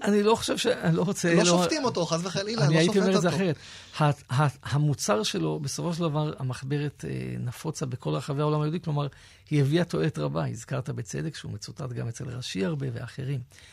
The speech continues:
Speaker 1: אבל, אה, הייתי אומר, הוא עשה דרך חשובה, אבל כנראה רק חלק מהדרך, והתיקון וההשלמה של חיוץ'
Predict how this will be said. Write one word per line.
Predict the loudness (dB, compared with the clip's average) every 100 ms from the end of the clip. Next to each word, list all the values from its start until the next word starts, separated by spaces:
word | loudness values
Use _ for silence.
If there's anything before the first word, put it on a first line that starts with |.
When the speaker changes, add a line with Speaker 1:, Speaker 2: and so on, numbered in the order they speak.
| -20 -20 -8 -2
Speaker 1:
אבל, | 2 4 4 2 -4 -20 -20 -20 _ _ _ -6
אה, | 0 2 0 -4 -10
הייתי | -6 -4 -4
אומר, | -2 -2 -4 -8 -12 -10
הוא | -2 0
עשה | 0 2 2
דרך | 2 0 0
חשובה, | -2 -4 -4 -2 0 0
אבל | 0 -2
כנראה | -2 0 0 -2
רק | -4
חלק | -2 0 0 0
מהדרך, | -4 -2 -4 -4 -6 -12 -20 -20 -6
והתיקון | -2 0 0 0 -4 -4 -6 -4 -2 0 0
וההשלמה | 0 -2 -4 -4 -2 0
של | -2 -6
חיוץ' | -4 -2 0 0 -2